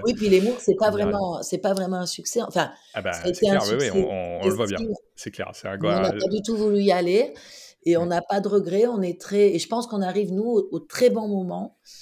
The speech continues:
Speaker 1: euh,
Speaker 2: Oui.
Speaker 1: sur l'I A où devi-, euh, où l'I A devient grand public, accessible. Je veux dire, pour que moi, je m'en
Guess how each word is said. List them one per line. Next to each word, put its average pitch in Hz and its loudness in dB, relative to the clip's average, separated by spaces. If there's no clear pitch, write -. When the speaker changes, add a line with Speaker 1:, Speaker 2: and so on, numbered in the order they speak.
Speaker 1:
euh, - 0
Speaker 2:
Oui. 156 -4
Speaker 1:
sur 165 -4
l'I 180 4
A 185 2
où 165 0
devi-, 151 -2
euh, 139 -2
où 156 -6
l'I 151 0
A 170 6
devient 147 -6
grand 135 -10
public, 143 -8
accessible. 139 -8
Je 135 -8
veux - -6
dire, 139 -4
pour 147 -14
que - -20
moi, 160 -4
je 151 -8
m'en 147 -10